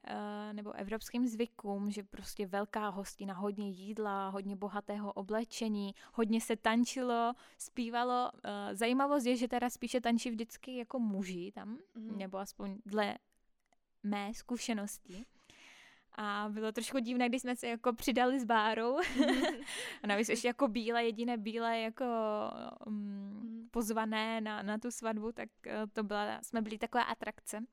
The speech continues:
Speaker 2: Mhm.
Speaker 1: Ale rozhodně jako mají tam, eh, tu svatbu provázanou spoustu zv-, plno-, je, je plná zvyků.
Speaker 2: Mhm.
Speaker 1: Eh, moc pěkný zvyk je, že si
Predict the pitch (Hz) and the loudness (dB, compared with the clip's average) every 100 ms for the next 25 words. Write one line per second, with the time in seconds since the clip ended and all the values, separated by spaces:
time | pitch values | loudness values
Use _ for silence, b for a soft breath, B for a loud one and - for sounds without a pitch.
0 | B B 240 226 240 233 - 220 233 233 | B B -8 -6 -6 -6 0 2 4 2
1 | 233 - 233 233 220 233 220 220 214 214 | 0 0 2 2 2 2 2 0 0 0
2 | 208 202 - - 214 220 220 226 208 208 | 0 -4 -8 -6 -4 -4 -2 -2 -2 -2
3 | 226 214 202 208 202 - 202 - - 214 | 0 0 0 -2 -4 -4 -8 -8 -6 -4
4 | 214 214 208 - - 196 185 190 190 196 | -2 -2 -4 -8 -10 -10 -12 -16 -16 -16
5 | 233 240 _ _ _ _ _ _ _ _ | -18 -20 _ _ _ _ _ _ _ _
6 | _ 208 _ 202 202 - 208 208 220 233 | _ _ _ -10 -8 -6 -6 -2 -2 0
7 | 233 240 240 208 214 - 202 214 240 _ | 2 2 0 -4 -6 -6 -4 -4 -6 _
8 | 247 240 233 _ _ _ _ _ 226 226 | -6 -6 -8 _ _ _ _ _ -10 -8
9 | 196 196 208 214 220 233 220 226 208 214 | -8 -8 -4 -4 -2 -2 0 -2 -2 -6
10 | 208 214 220 220 - 226 | -4 -4 -2 -4 -2 -4